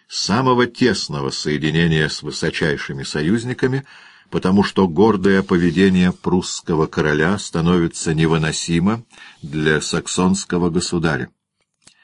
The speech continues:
Так, недавно Фридрих второй потребовал пошлины за проезд через Силезию. Между тем приближалось время отправляться на сейм в Варшаву,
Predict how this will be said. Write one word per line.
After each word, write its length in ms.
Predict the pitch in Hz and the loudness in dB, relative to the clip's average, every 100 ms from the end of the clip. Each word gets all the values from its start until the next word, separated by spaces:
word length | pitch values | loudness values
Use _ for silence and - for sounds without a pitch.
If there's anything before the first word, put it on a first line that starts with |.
| _ - | _ -2
Так, 320 | 95 98 - | 0 0 2
недавно 540 | 92 82 80 80 82 | 2 4 2 0 -2
Фридрих 500 | - 90 117 101 95 | -2 0 2 2 0
второй 440 | - 85 76 78 - - - - - 85 | -2 -2 2 0 -2 -12 -20 -20 -14 -8
потребовал 580 | - 92 113 117 113 | 0 2 4 4 4
пошлины 600 | 110 101 117 - 113 110 92 | 2 2 2 2 0 2 0
за 120 | 95 | 0
проезд 600 | 90 87 92 110 - - | 2 4 4 2 -2 -8
через 340 | - 92 92 | 0 0 0
Силезию. 600 | - 87 78 65 - - - _ _ _ _ _ _ | -2 0 0 -2 -6 -14 -16 _ _ _ _ _ _
Между 280 | 80 71 73 | -4 -4 -4
тем 240 | - 117 131 | 0 0 0
приближалось 680 | 139 120 92 90 113 - | 0 0 2 2 0 -2
время 420 | 87 82 92 113 - - - - | 2 6 6 4 -2 -14 -20 -10
отправляться 800 | 87 - 90 78 80 92 - 98 | -8 -4 -2 2 2 0 0 0
на 140 | 101 | 0
сейм 520 | 98 - 73 76 117 - _ | -2 0 0 2 -2 -6 _
в 180 | 87 71 | -6 -4
Варшаву, 680 | 76 95 - 69 69 69 | -4 -4 -6 -4 -4 -6